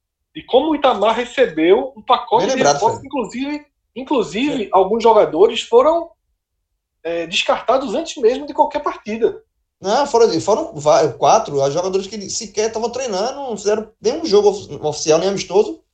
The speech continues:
Speaker 2: e foram embora.
Speaker 1: Então, existe, existe um problema de comunicação do Santa Cruz, existe um problema de acolhimento até de Itamar do Santa Cruz,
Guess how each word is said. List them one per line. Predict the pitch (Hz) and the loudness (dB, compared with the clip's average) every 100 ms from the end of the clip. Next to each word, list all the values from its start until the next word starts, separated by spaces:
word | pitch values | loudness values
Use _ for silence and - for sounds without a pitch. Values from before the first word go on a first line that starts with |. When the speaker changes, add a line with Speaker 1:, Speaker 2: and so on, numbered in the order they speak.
| _ _ - | _ _ -10
Speaker 2:
e | |
foram | 190 226 | -4 -2
embora. | 285 147 160 - _ _ _ _ _ | 2 2 0 -8 _ _ _ _ _
Speaker 1:
Então, | 165 - 240 - | -2 2 2 0
existe, | 254 190 147 262 294 - 190 185 _ - | -4 -4 -6 -4 -4 -4 -6 -8 _ -4
existe | 175 - 262 - 233 | -4 -2 -4 -4 -2
um | |
problema | 208 160 156 160 | 0 0 0 -6
de | 156 | -6
comunicação | 151 151 147 131 - 135 | -8 -8 -4 -4 -4 -10
do | 127 | -10
Santa | 123 117 107 | -18 -18 -16
Cruz, | - 139 120 - _ _ _ _ - | -8 -8 -6 -10 _ _ _ _ -4
existe | 185 247 | -2 -2
um | 240 | -2
problema | 214 170 151 156 147 | 0 0 0 0 0
de | 147 156 147 123 - _ _ _ _ _ _ _ - | -2 -8 -8 -10 -14 _ _ _ _ _ _ _ -10
acolhimento | - - 339 294 180 214 247 180 | -2 2 2 2 4 2 4 0
até | 147 - 156 156 - | 2 4 4 2 -2
de | |
Itamar | 175 165 143 147 | -2 0 2 0
do | 143 | -4
Santa | - 135 117 | -10 -12 -12
Cruz, | - 147 160 123 - - | -10 -8 -6 -8 -12 -16